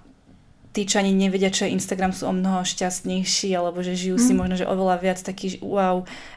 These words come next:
Speaker 1: e, život, o ktorom možno my ani nevieme a my sme len v takom tom, že, a že iba oni sú tí takí wow, že
Speaker 2: Mm. Hej, lebo my, my, čo sme na Instagrame, žijeme v takej tej našej bubline, že,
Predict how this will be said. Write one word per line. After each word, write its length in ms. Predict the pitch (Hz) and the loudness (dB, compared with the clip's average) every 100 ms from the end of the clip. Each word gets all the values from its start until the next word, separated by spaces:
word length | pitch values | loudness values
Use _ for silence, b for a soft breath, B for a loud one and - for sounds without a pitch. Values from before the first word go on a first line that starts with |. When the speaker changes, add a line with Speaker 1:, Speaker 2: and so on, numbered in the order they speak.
| - | -4
Speaker 1:
e, 80 | 190 | -2
život, 480 | 190 190 190 220 226 | -2 0 4 4 2
o 80 | 196 | -4
ktorom 320 | - 190 185 | -2 -2 0
možno 240 | 185 185 | -2 -2
my 160 | 180 185 | 0 0
ani 240 | 180 175 | 0 -2
nevieme 240 | 170 196 196 | 0 0 2
a 80 | 180 | 0
my 80 | |
sme 200 | 180 175 175 | -2 -2 -2
len 80 | 170 | -2
v 80 | |
takom 320 | - 180 180 175 | -4 -4 -4 -4
tom, 320 | 190 180 180 | -4 -2 -2
že, 160 | 180 175 B B - | -4 -6 B B -4
a 160 | 185 | -2
že 160 | 180 180 | -2 -2
iba 160 | 180 | -2
oni 240 | 185 175 165 | -4 -4 -4
sú 160 | - | -6
tí 160 | 180 175 | -6 -8
takí 320 | 175 170 - | -8 -8 -8
wow, 320 | 180 175 170 175 | -6 -4 -4 -4
že 300 | 175 175 - | -6 -8 -8
Speaker 2:
Mm. 320 | 202 185 190 185 B B B 240 | -10 -8 -10 -14 B B B 2
Hej, 120 | 247 | 4
lebo 220 | 233 214 220 | 4 4 4
my, 240 | 220 214 - | 4 2 0
my, 260 | 202 214 233 | 0 4 2
čo 240 | 233 233 | 2 -2
sme 240 | 208 214 220 | 0 4 4
na 160 | 202 | 4
Instagrame, 800 | 175 190 - 202 202 202 202 214 | 2 -2 -6 -6 -2 -2 0 -2
žijeme 400 | 196 185 185 185 | -4 -2 -2 -2
v 80 | 185 | -6
takej 320 | - 170 185 180 | -6 -8 -6 -6
tej 140 | 185 180 | -6 -6
našej 320 | 156 160 185 | -6 -6 -8
bubline, 560 | 175 170 165 185 180 180 | -6 -4 -2 -2 -4 -6
že, 460 | 170 170 165 165 | -6 -6 -4 -6